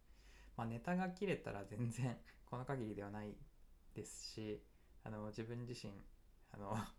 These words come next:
<laughs> 大変になってしまうので、また変えるかもしれないんですけど、えー、まあ、一旦この方針でやってみようかなと思ってます。はい。っ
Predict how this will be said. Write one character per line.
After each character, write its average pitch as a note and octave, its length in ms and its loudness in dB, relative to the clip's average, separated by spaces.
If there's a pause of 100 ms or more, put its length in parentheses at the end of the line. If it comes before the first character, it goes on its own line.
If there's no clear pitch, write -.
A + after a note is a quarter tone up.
<laughs> - 320 -16
大 A2 140 0
変 A2+ 140 0
に A2 80 -2
な G#2+ 60 -4
っ - 40 -6
て G#2 100 -6
し - 80 -8
ま G2 100 -8
う - 20 -8
の F#2 100 -8
で、 - 320 -8
ま A#2 80 -4
た C3+ 100 0
変 C#3 120 0
え - 40 2
る C#3 60 2
か - 80 -2
も G2+ 80 -2
し - 120 -12
れ G2+ 60 -10
な G2 80 -8
い G2 40 -10
ん G2 40 -10
で F#2+ 80 -12
す - 80 -16
け - 100 -8
ど、 G2+ 240 -8 (680)
え - 380 -10 (920)
ー、 - 20 -18
ま B2 60 2
あ、 A#2+ 40 0
一 A#2 160 -6
旦 C#3 140 2
こ C3 100 -2
の B2+ 80 0
方 B2 120 2
針 A2+ 200 -2
で G#2+ 80 -2
や - 60 -4
っ - 20 -12 (260)
て G#2 100 -6
み G2+ 60 -6
よ G2 80 -10
う - 40 -14
か G#2+ 100 -6
な G#2 100 -4
と - 100 -10
思 G#2 100 -10
っ - 40 -14 (260)
て A#2+ 100 -10
ま A2 200 -2
す。 - 180 -14 (840)
は A#2 140 0
い。 - 60 0
っ - 20 -8